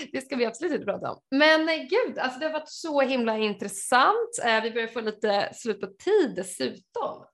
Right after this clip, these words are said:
Eh, men du, det har varit så otroligt hö-, eh, spännande <laughs> att höra om dig och om vam, eh, och er resa.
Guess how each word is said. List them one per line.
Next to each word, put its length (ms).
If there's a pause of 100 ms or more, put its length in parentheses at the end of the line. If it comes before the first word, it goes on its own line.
Eh, 580
men 120
du, 320
det 60
har 140
varit 160
så 120 (140)
otroligt 600
hö-, 300
eh, 180
spännande 420
<laughs> 160 (180)
att 120
höra 280
om 200
dig 220 (220)
och 180
om 200
vam, 480 (480)
eh, 240
och 100
er 160
resa. 560